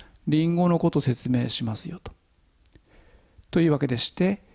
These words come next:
関係節にはですね、必ず穴があります。はい。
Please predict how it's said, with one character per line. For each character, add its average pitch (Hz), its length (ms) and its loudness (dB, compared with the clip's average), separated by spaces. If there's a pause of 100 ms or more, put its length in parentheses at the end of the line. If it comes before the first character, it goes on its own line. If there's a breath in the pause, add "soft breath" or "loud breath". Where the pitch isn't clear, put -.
(600 soft breath)
関 254 520 4
係 240 340 4
節 127 300 -2
に 127 100 4
は 117 80 2
で 113 120 -2
す - 100 -6
ね、 117 400 0 (760)
必 190 560 4
ず 170 240 0 (1000)
穴 147 420 0
が - 200 -2
あ - 40 -6
り - 100 -16
ま - 120 -16
す。 - 260 -14 (2250)
は - 220 -4
い。 160 220 -4